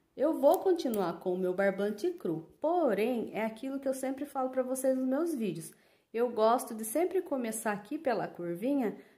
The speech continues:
pra não ficar aqueles buracos de emenda de início, sabe? Então, olha, cortei aqui o meu fio, vou virar minha pecinha aqui, né? Ah, ó, arrematei ele aqui, eu só vou virar ele aqui do outro lado, ó.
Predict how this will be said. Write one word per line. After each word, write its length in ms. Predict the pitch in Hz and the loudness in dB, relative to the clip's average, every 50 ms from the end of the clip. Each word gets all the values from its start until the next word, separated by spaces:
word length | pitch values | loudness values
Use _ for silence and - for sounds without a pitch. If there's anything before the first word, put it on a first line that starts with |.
| _ - | _ -8
pra 140 | - 214 208 | -4 -4 -2
não 100 | 226 233 | -2 -2
ficar 280 | - 262 254 254 247 | -2 -4 -4 -2 -4
aqueles 360 | 240 240 - 254 247 240 214 208 | -4 -4 -2 -2 -2 -2 -4 -4
buracos 880 | 202 233 302 349 320 220 190 208 254 320 330 - - 196 185 - - - _ _ _ _ _ _ _ _ | -2 0 2 2 4 4 4 4 4 0 -2 -4 -6 -6 -6 -6 -8 -16 _ _ _ _ _ _ _ _
de 240 | - 180 202 214 226 | -12 -8 -4 -2 0
emenda 440 | 262 262 240 226 226 233 254 262 262 | 0 0 0 0 0 0 0 0 0
de 100 | 220 233 | 0 0
início, 540 | 262 320 339 294 233 233 277 - - - 226 | 2 4 6 6 4 4 0 -4 -8 -10 -8
sabe? 380 | - - 214 202 294 381 427 440 - - _ _ - | -4 0 2 2 2 2 0 -4 -6 -8 _ _ -14
Então, 420 | - 196 202 202 - 277 320 370 359 | -12 -10 -10 -8 -6 -2 0 2 4
olha, 340 | 277 190 151 147 147 156 - _ _ _ _ _ _ _ _ _ _ _ _ _ _ _ _ _ _ _ _ _ _ | 4 4 2 2 -2 -8 -14 _ _ _ _ _ _ _ _ _ _ _ _ _ _ _ _ _ _ _ _ _ _
cortei 460 | - 262 262 277 269 269 254 220 214 | -2 0 0 0 2 2 2 4 2
aqui 220 | 202 202 - - 170 | 2 0 -2 -6 -4
o 40 | |
meu 220 | 165 170 180 233 320 | 0 2 2 2 2
fio, 840 | 330 - - - 190 170 165 165 170 202 269 370 440 - - - - - | 0 -4 -8 -8 -6 -4 -2 0 0 2 2 2 2 0 -4 -14 -16 -12
vou 160 | 196 190 202 | -8 -6 -6
virar 360 | 202 208 208 196 185 170 170 | -4 -2 0 0 2 0 0
minha 140 | 175 165 165 | 0 -2 -4
pecinha 520 | 165 170 160 156 156 - - - 165 160 | -4 -4 -6 -6 -6 -8 -8 -6 -6 -6
aqui, 320 | 160 160 - - 208 262 330 | -6 -8 -12 -8 -2 2 2
né? 320 | 311 302 330 359 392 392 - - - - _ | 2 4 2 0 0 -2 -4 -18 -20 -20 _
Ah, 240 | - 185 180 160 - - | -12 -10 -10 -10 -8 -6
ó, 240 | 170 170 165 156 165 - _ _ - | -6 -6 -6 -6 -8 -14 _ _ -14
arrematei 540 | 160 160 175 180 185 180 175 175 - 165 170 | -10 -6 -4 -2 -2 -2 -4 -4 -8 -8 -6
ele 140 | 175 185 | -4 -4
aqui, 280 | 190 240 - - 320 339 | -4 -6 -6 -4 -2 -2
eu 100 | 370 370 | -2 -2
só 180 | - - 320 302 | -2 -4 -4 -2
vou 160 | 302 330 320 | -2 -2 0
virar 260 | 311 330 330 320 311 | 0 2 2 2 2
ele 120 | 320 320 | 2 0
aqui 140 | 330 330 302 | -2 -2 -2
do 120 | 277 285 320 | -2 -2 -4
outro 260 | 320 - - 370 381 | -6 -4 -6 -4 -2
lado, 400 | 302 196 151 160 160 - 165 160 | 0 0 0 -2 -4 -4 -4 -4
ó. 160 | 147 131 | -4 -4